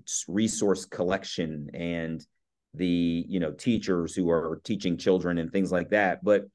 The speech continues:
I wanna remind you and your audience that one of the big challenges with that is the drive is a moment in time, right? You show up and you've got a backpack and you bring some school supplies and a couple of t-shirts and a coat.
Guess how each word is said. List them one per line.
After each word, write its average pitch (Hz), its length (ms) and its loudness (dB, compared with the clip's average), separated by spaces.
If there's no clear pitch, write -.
I 107 40 0
wanna 127 240 6
remind 127 460 4
you 113 120 0
and 107 80 0
your 101 160 -4
audience 104 480 -2
that 101 320 2
one 120 320 0
of 127 60 0
the 110 100 -2
big 98 220 -2
challenges 107 500 0
with 95 200 -2
that 98 260 2
is 95 400 0
the 107 80 2
drive 120 460 4
is 160 120 2
a 131 40 4
moment 101 380 2
in 92 120 -4
time, 73 380 -8
right? 90 280 -4
You 110 120 -2
show 127 280 8
up 113 220 6
and 95 100 0
you've 104 120 0
got 107 200 6
a 95 40 2
backpack 90 640 0
and 82 100 -4
you 90 80 2
bring 101 260 2
some 104 140 0
school 104 300 2
supplies 95 720 2
and 90 80 -2
a 90 40 -6
couple 98 240 -2
of 98 80 0
t-shirts 101 440 -2
and 98 100 2
a 92 40 -4
coat. 123 420 4